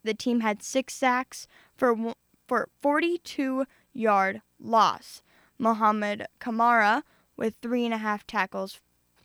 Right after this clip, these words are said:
for loss, nine yards lost in thir-, three point five tackles, which is a season high for the Rams,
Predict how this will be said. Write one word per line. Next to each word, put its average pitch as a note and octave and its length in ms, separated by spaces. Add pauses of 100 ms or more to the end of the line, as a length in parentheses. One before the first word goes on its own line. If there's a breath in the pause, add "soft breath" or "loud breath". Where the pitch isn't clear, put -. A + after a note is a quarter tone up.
for A3 240
loss, G3 480 (500 soft breath)
nine B3 440
yards A#3 420
lost G#3+ 540 (120)
in G3+ 300 (260)
thir-, A3+ 280 (320)
three D#4 260
point - 420
five G#3 300
tackles, A3+ 540
which - 240
is G#3+ 180
a - 140
season C#4 560
high A3+ 560 (440 soft breath)
for G3+ 680
the G3+ 120
Rams, G3 600